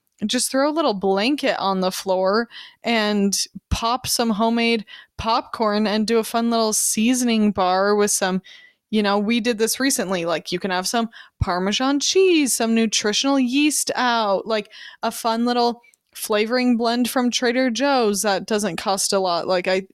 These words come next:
m-, one, I have the Green Goddess shaker that is so yummy, and doing something like that to have people over and cut little snowflakes would be so fun. And you can even go one step further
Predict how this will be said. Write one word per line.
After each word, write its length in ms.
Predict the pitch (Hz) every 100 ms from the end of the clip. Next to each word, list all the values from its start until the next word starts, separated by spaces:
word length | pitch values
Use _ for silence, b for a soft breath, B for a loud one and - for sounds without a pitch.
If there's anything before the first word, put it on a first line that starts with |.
| _ _
m-, 200 | - 165 -
one, 360 | - 196 214 220
I 200 | - 208
have 240 | 220 202
the 100 | 196
Green 300 | 196 214 214
Goddess 540 | 202 208 208 190 - - B B B B B _ _
shaker 800 | - - - - 226 208 190 185
that 240 | 190 180 180
is 100 | 196
so 300 | - 202 196
yummy, 520 | 185 202 190 190 185
and 340 | 180 185 185 180 _ _ _ _ _ _ _ 233
doing 300 | 208 254 247
something 400 | 247 254 247 247
like 260 | 226 208 190
that 320 | 196 233 208
to 340 | - 214 196 -
have 460 | 208 214 214 214 -
people 300 | 247 233 202
over 340 | 190 240 226 226 B B B
and 160 | - 320
cut 160 | 381 320
little 180 | 359
snowflakes 640 | 381 - 427 - 202 175 -
would 140 | 269
be 140 | 262 285
so 200 | - 294
fun. 200 | 330 247
And 180 | 240
you 100 | 240 247
can 180 | 269 214
even 480 | - 269 262 214 B B B B _
go 120 | 254
one 280 | 240 233 233
step 360 | - 220 160 -
further 840 | - 294 370 392 254 196 196